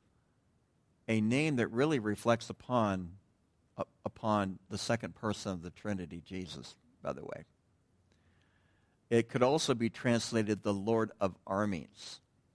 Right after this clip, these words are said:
Without taking the time, 'cause I'm already, I've taken up enough time, but without taking the time,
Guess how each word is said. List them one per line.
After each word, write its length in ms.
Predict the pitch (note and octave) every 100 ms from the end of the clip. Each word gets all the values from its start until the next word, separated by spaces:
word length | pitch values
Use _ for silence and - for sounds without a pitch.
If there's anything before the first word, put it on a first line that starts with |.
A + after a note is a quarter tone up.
| _ _ _ _ _ _ _ _ _ _ _ _ _ _ _ _ _ _ _ _ _ _ _
Without 300 | G#2 A#2 C3+
taking 340 | - C3 A#2+
the 100 | G#2+
time, 360 | F#2 B2+ A#2+ G#2+
'cause 160 | G2 F#2+
I'm 140 | F#2+
already, 380 | G2 A2 G2 E2 _ _ _ _ _ _ _ _ _ _ _ _ _ _ _ _ _ _ -
I've 140 | G2
taken 300 | - G#2+ F#2+
up 160 | F#2 F#2+
enough 280 | G2+ G2+
time, 260 | - G2 F2
but 220 | F2 -
without 320 | G#2 A2+ A#2
taking 360 | - B2+ G#2+ G2
the 80 | F#2+
time, 400 | - A2+ G#2+